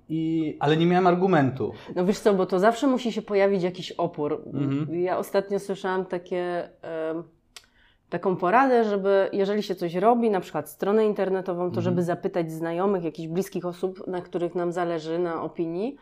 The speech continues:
Speaker 1: W którym kierunku
Speaker 2: Czy,
Speaker 1: dążyć?
Speaker 2: nie, czy to się podoba i jakie mają odczucia.
Speaker 1: Mhm.
Speaker 2: I ludzie mają taką potrzebę, żeby, y, powiedzieć, co
Speaker 1: W końcu.
Speaker 2: poprawić.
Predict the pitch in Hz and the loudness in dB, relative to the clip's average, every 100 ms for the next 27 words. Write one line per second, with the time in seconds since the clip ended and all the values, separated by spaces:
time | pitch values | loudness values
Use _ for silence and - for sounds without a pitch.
0 | - - 151 147 135 135 139 139 131 117 | -18 -4 0 0 2 2 2 0 0 0
1 | 107 311 - 247 190 254 339 294 - 202 | 2 0 6 6 6 2 4 4 4 6
2 | 254 269 226 226 208 202 196 190 202 196 | 8 8 10 10 10 6 4 4 2 2
3 | - 185 - 165 - 151 - 120 127 202 | 2 -4 -6 -6 -4 -6 -4 0 2 2
4 | 202 - _ _ _ _ 202 269 320 294 | 0 -6 _ _ _ _ 0 4 6 6
5 | 254 240 233 233 220 208 - 240 240 240 | 6 4 2 2 2 0 0 0 4 4
6 | 214 202 202 202 185 - 180 175 208 226 | 2 2 2 2 0 -4 -6 -4 0 2
7 | 220 220 - - 113 - 156 135 - - | 2 -2 -6 -4 -2 2 2 0 -6 -12